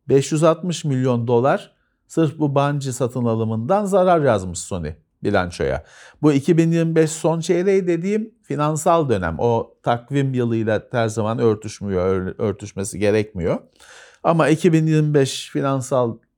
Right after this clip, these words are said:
son finansal döneminde, çeyreğinde beş yüz altmış milyon sırf Bungie'den zarar. Bu zararın diğer çeyreklerde de sürdüğü ve aslında beş yüz altmışın çok daha toplamda üzerinde olduğu belirtiliyor.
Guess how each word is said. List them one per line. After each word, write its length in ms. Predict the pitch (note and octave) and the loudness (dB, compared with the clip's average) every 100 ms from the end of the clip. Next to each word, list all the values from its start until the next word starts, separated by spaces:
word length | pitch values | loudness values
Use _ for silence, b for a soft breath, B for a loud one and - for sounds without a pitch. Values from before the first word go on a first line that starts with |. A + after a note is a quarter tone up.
| _ | _
son 300 | - D3+ C3+ | -4 0 0
finansal 720 | A#2 G#2+ G2 G2 G#2 F#2 F2 G2 | -2 -4 -2 -2 -2 -2 -2 -6
döneminde, 540 | F2+ F2 E2 D#2+ D#2+ | -4 -6 -6 -8 -8
çeyreğinde 840 | - G#2+ G2+ F#2 F2+ A2 F3+ G#3 - | -2 0 0 0 -2 2 2 0 0
beş 240 | A#2 A#2 | 0 0
yüz 100 | B2+ | 0
altmış 420 | B2+ B2+ C3 - | 0 0 -8 -4
milyon 420 | G#2+ G#2 D3 F#3+ b b b b b b | -4 2 0 0 b b b b b b
sırf 260 | - E3 C3+ | 0 2 2
Bungie'den 800 | B2 B2+ D3 C3 A#2+ G#2 B2+ D#3+ | 2 2 0 -2 -2 -2 -2 -2
zarar. 580 | D3 C3 A#2 E2 - _ _ _ _ | 0 2 2 -2 -10 _ _ _ _
Bu 200 | B2+ D3+ | 0 0
zararın 760 | C3+ C#3+ D3 D#3+ G3+ B3+ - _ _ _ _ _ - A2+ | 4 2 4 2 2 0 -6 _ _ _ _ _ -8 0
diğer 300 | C#3 C3+ A#2+ | 2 2 2
çeyreklerde 880 | C#3+ A#2 A#2+ A#2+ A#2+ A#2+ B2+ B2+ A#2 | 2 2 2 0 0 0 2 2 2
de 300 | G#2 - - | 0 0 -8
sürdüğü 580 | - G#2+ F#2+ G2 E3 G3 | -6 -4 -2 0 2 4
ve 120 | C#3+ | 4
aslında 480 | A2 - A2 G#2+ G#2 | 2 0 -2 0 0
beş 180 | A2 | 0
yüz 120 | A2+ G#2+ | -2 -4
altmışın 460 | G2 G#2 G#2+ G3 | -6 -8 -10 -6
çok 300 | E3+ B2 - | -2 -4 0
daha 180 | G#2 F#2 | -2 0
toplamda 500 | G2 - F#2+ A#2 G3 | -2 -4 -6 -2 -2
üzerinde 400 | D#3 D3+ C#3+ C#3+ | 0 0 0 2
olduğu 340 | A#2+ G2+ F#2+ | 2 2 0
belirtiliyor. 760 | E2+ E2 E2 - F#2 D3 G#3+ | 0 -2 -4 -4 0 2 2